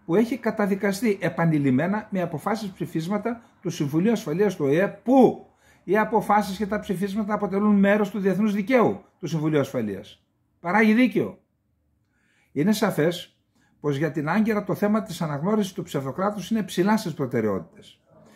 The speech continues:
Είναι ξεκάθαρο πως πρόκειται για κρατική πολιτική της κατοχικής δύναμης. Τούτο συνάγεται από τις αποφάσεις του πανίσχυρου Συμβουλίου Εθνικής Ασφάλειας της Τουρκίας, αλλά προκύπτει και από τις δημόσιες τοποθετήσεις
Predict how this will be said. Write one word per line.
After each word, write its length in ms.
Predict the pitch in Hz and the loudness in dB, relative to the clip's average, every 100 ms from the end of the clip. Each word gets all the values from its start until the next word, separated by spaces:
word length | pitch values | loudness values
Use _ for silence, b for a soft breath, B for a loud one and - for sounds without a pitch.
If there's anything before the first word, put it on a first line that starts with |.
| B B | B B
Είναι 240 | 139 196 | -2 0
ξεκάθαρο 760 | 202 208 185 170 170 208 208 - b b | 0 -2 0 -2 0 0 -2 -6 b b
πως 220 | - 143 - | -10 -8 -4
πρόκειται 400 | 196 208 190 160 | -4 -4 -4 -2
για 180 | 147 | -2
κρατική 500 | 147 156 139 131 - | -2 -4 -4 -6 -6
πολιτική 520 | 214 202 160 135 233 208 | -2 -2 -2 -6 -8 -8
της 120 | - | -8
κατοχικής 580 | 180 170 151 - 214 180 | -6 -4 -4 -2 -2 2
δύναμης. 600 | 220 131 92 - - _ _ _ _ _ _ _ _ _ _ | 2 2 -4 -12 -20 _ _ _ _ _ _ _ _ _ _
Τούτο 300 | 226 233 226 | -2 0 0
συνάγεται 800 | 202 151 135 151 175 196 233 233 | 0 -2 -2 0 0 0 -2 -4
από 240 | 175 156 170 | -6 -6 -6
τις 200 | 135 - | -8 -8
αποφάσεις 560 | 139 120 185 208 208 | -8 -6 -6 -4 -6
του 140 | - 175 | -8 -6
πανίσχυρου 520 | 147 175 233 - 147 | -2 2 0 0 -4
Συμβουλίου 440 | - 139 131 170 | -4 -4 -2 2
Εθνικής 340 | 190 156 190 165 | 0 0 -6 -8
Ασφάλειας 440 | 135 160 147 123 | -6 -2 -2 -2
της 100 | 127 | -6
Τουρκίας, 680 | - 101 - 160 214 - _ _ - b b b b | -10 -10 -6 -4 -4 -10 _ _ -20 b b b b
αλλά 340 | - 147 143 - - | -6 -4 -4 -6 -8
προκύπτει 520 | 151 143 214 214 247 | -6 -2 -2 -2 -4
και 120 | 196 | -4
από 200 | 190 - | -4 -4
τις 200 | - 143 | -6 -6
δημόσιες 540 | 131 147 220 233 180 - | -2 0 0 0 -4 -6
τοποθετήσεις 920 | 143 139 123 113 170 185 226 - b | -10 -8 -8 -2 -2 -2 -6 -12 b